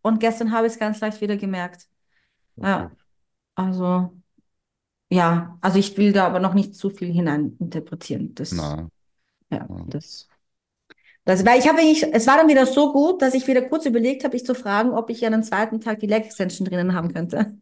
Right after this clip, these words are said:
Speaker 1: <laughs>
Speaker 2: Na, also wir,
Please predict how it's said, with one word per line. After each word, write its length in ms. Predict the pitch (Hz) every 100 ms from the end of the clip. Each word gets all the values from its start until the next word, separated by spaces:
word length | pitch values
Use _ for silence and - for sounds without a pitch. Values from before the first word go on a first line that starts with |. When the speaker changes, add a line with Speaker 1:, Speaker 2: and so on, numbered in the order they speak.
| _
Speaker 1:
<laughs> 600 | - 269 - - 226 - - _ _ _ _ -
Speaker 2:
Na, 340 | 110 107 92 101 _ - - -
also 180 | 113
wir, 120 | 120